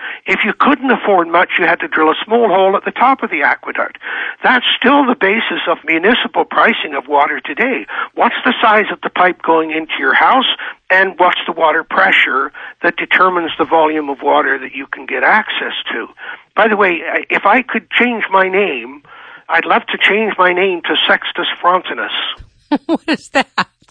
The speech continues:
Speaker 1: Sextus Frontinus was appointed as the first water commissioner for Rome because the conflict over water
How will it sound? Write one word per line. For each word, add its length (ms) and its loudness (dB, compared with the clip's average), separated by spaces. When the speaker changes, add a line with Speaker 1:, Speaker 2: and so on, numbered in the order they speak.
Speaker 1:
Sextus 520 0
Frontinus 560 2
was 180 2
appointed 720 2
as 160 2
the 100 0
first 340 4
water 480 2
commissioner 800 0
for 220 4
Rome 400 2
because 400 2
the 60 -2
conflict 640 2
over 260 4
water 460 2